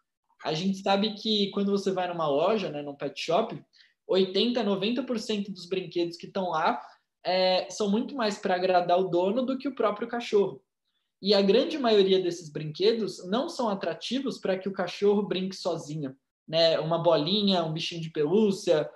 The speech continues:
uma corda, um bichinho que apita, tudo isso depende de você pra agitar. Então, às vezes, o, a pessoa tem a ilusão de que o cachorro tem cinquenta brinquedos,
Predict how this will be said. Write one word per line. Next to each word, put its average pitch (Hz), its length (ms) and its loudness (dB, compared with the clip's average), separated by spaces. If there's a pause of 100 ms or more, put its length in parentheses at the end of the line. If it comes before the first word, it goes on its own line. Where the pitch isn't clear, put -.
(220)
uma 165 240 -4
corda, 185 720 2
um 165 120 -6
bichinho 170 320 -8
que 175 80 -4
apita, 202 380 -2
tudo 294 320 -4
isso 269 220 0
depende 214 360 2
de 190 140 0
você 190 380 0
pra 170 180 -4
agitar. 147 500 -6 (380)
Então, 190 300 2
às 226 160 2
vezes, 233 180 2
o, - 160 -6
a 180 80 2
pessoa 196 420 0
tem 233 160 0
a 277 40 0
ilusão 214 340 0
de 208 80 -6
que 208 100 -8
o 196 60 -10
cachorro 180 500 -2
tem 170 220 -8
cinquenta 165 640 -6
brinquedos, 151 840 -2